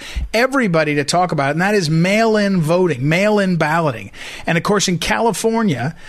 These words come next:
we know Gavin Newsom wants to mail thirty million ballots to your house. And remember, people, you know, we have to learn how to talk about it so people know we're not against absentee ballots. Absentee ballots, if you're in the military,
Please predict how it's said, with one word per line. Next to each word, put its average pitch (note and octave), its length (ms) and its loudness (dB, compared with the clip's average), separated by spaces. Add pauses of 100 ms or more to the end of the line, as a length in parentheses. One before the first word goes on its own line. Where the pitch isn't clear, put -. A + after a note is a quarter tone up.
(160)
we E3+ 200 2
know F3 360 2
Gavin G3 380 0
Newsom G3 380 0
wants D#3 260 0
to D#3+ 140 0
mail D#3+ 480 0 (340)
thirty G#3+ 580 -2
million A3 540 2 (240)
ballots E3+ 480 0
to - 160 -2
your F3+ 140 2
house. F3+ 340 0
And G3 80 0
remember, G#3+ 400 0 (300)
people, C4+ 480 -2
you G#3 140 -2
know, G#3 60 2
we F3 80 2
have A3 140 0
to - 80 0
learn A3+ 440 2
how G#3 160 0
to F#3 80 2
talk G#3 340 -2
about D3 240 0
it C3+ 80 -4
so E3+ 100 0
people E3+ 360 -2
know F3 160 2
we're E3+ 160 2
not E3+ 180 2
against E3 540 0 (300)
absentee F3+ 600 0
ballots. E3 400 -2
Absentee B3 540 0
ballots, C#3 340 0
if D3 160 -2
you're D#3+ 100 2
in D3+ 60 0
the D3 80 -2
military, F3+ 800 0